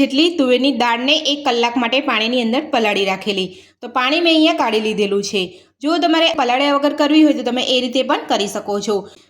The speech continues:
તો હવે આપણે દાળને બાફી લઈશું. તો બાફવા માટે એક કુકર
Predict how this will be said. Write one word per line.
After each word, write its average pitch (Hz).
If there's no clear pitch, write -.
તો 240
હવે 269
આપણે 320
દાળને 269
બાફી 196
લઈશું. 190
તો 202
બાફવા 220
માટે 302
એક 294
કુકર 202